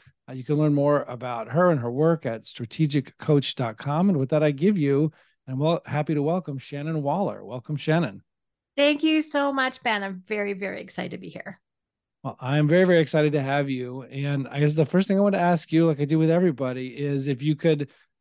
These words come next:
Speaker 1: you know, we give that little high-level bio, and obviously people can look you up on LinkedIn, but if you can give us a quick two-minute background, and so we can have some context of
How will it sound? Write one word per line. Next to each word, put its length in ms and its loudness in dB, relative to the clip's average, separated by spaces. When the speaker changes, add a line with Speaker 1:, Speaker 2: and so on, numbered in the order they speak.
Speaker 1:
you 80 -6
know, 80 -2
we 100 0
give 220 -2
that 100 0
little 240 -4
high-level 460 -8
bio, 440 6
and 80 6
obviously 300 -2
people 180 2
can 140 0
look 160 2
you 100 0
up 120 -6
on 180 -8
LinkedIn, 720 2
but 460 0
if 120 -10
you 100 -4
can 40 0
give 120 2
us 100 -10
a 40 -8
quick 220 2
two-minute 380 2
background, 640 0
and 260 -8
so 140 -6
we 60 -6
can 100 -6
have 100 -6
some 140 -12
context 640 0
of 120 -8